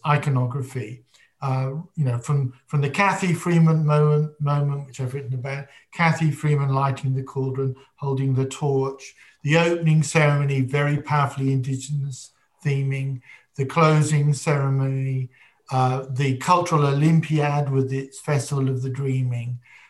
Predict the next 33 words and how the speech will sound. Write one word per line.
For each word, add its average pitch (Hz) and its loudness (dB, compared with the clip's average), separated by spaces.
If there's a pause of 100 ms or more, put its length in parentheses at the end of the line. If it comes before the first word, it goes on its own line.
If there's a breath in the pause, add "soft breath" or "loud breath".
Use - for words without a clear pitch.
(120)
I 156 0
mean, 160 4
that 214 0
for 185 -4
me 170 4
was, 147 2 (220 loud breath)
was 156 4
really 165 4
important. 151 0 (240)
I 143 -6
mean, 135 0
the, 135 -2
around 165 4
the 151 2
time 143 2
of 127 -2
the 131 -2
walk, 135 -2 (180)
um, 131 -4 (360)
the 139 -6
bridge 131 -4
walk. 123 -10 (140)
I 170 0
do 233 2
think 214 0
that 175 -2
that 190 2
for 190 -4
me 185 2 (260 loud breath)
is 156 0
something 156 4
that 151 0
really 175 -2